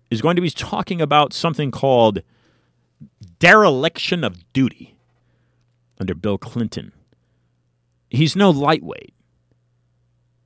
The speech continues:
Colonel Patterson was operational commander for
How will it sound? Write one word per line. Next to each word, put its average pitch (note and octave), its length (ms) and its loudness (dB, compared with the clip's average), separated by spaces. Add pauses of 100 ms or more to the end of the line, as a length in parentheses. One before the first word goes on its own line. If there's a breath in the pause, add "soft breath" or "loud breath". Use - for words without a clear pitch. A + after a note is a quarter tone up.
(580)
Colonel G3 260 2
Patterson C3 720 -2
was G#2+ 420 -2
operational A#2+ 680 0
commander G2 600 -8
for - 260 -10